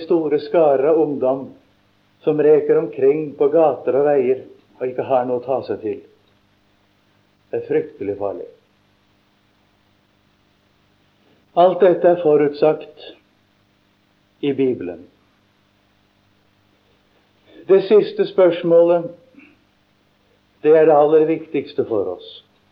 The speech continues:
Hvem blir med når Jesus kommer igjen? Og for å svare på det vil jeg bare sitere et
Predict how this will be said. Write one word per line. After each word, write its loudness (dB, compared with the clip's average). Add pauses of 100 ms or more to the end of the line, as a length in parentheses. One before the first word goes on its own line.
(840)
Hvem 0 (640)
blir 2
med 2 (1400)
når 2
Jesus 0
kommer -4
igjen? -6 (1120)
Og -4
for 2
å 0
svare 2
på 0
det 4 (120)
vil 2
jeg -2
bare 0
sitere -6 (180)
et -14